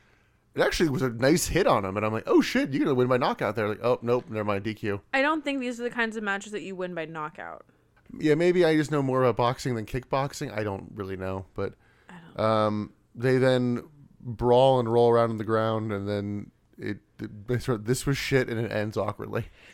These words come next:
Speaker 2: I didn't think it was shit. I like having something that's different to, like, kind of break up the show. And I didn't hate this as much as, like, other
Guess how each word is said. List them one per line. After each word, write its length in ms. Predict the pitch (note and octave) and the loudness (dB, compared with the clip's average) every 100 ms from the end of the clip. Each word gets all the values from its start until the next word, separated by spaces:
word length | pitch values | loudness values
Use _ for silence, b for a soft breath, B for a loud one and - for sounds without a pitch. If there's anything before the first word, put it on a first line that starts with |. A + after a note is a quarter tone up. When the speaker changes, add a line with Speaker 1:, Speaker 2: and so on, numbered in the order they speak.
| b b b _ _ _ D4+ | b b b _ _ _ -20
Speaker 2:
I 60 | |
didn't 280 | D4 E4 C#4 | -16 -14 -14
think 200 | F#3+ F#3 | -16 -20
it 100 | - | -20
was 140 | - - | -20 -20
shit. 760 | - - F#3 G#3 - - - - | -20 -20 -18 -16 -16 -16 -18 -8
I 140 | B3 | -2
like 220 | D4 D#4+ D#4 | 2 2 2
having 280 | C#4+ C4 | -2 -2
something 240 | A#3 A3+ G3 | -6 -8 -8
that's 160 | F3+ | -12
different 440 | E3+ F3+ F#3 E3 E3+ | -10 -10 -6 -8 -6
to, 60 | |
like, 120 | F3+ E3+ | -10 -8
kind 200 | G3 F3 | -10 -10
of 60 | D#3+ | -6
break 300 | F3 F3 F3 | -6 -4 -6
up 160 | E3+ | -10
the 60 | - | -12
show. 380 | - - - F#3+ - b b b b b b - | -14 -12 -12 -14 -18 b b b b b b -2
And 120 | C4 | 2
I 60 | |
didn't 240 | C#4+ D#4+ C#4+ | 2 2 0
hate 240 | C#4 C#4 | -2 -2
this 200 | F3 C3+ | -4 -4
as 120 | F#3 | -6
much 200 | G3+ F#3 | -6 -6
as, 120 | G3+ F#3+ | -6 -4
like, 160 | F#3+ - | -6 -2
other 540 | G3+ G#3 G3+ F3+ E3+ | -2 2 2 2 0